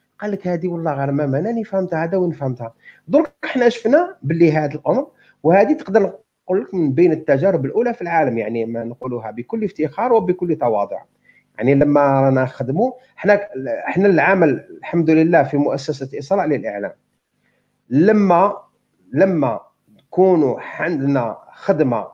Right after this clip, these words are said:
باش نخدموها، ما نقولوش باللي تخدمت من قبل في العالم ولا ما تخدمتش، ما يهمناش، حنا المهم نخدموها.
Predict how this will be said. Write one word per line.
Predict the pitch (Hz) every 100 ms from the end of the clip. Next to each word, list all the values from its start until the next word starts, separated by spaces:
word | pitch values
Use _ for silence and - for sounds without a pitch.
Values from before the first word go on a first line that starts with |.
| 101
باش | 131 135
نخدموها، | 117 131 123 131 127 208 - _ _ -
ما | 180
نقولوش | 185 190 247 -
باللي | 175 175
تخدمت | - 175 151 143
من | 143
قبل | 135 131 147
في | 131
العالم | 127 151 208 185
ولا | 143
ما | 127
تخدمتش، | - 104 92 -
ما | 156
يهمناش، | 139 135 160 127 -
حنا | 156
المهم | 170 160 190
نخدموها. | 139 - 120 120 95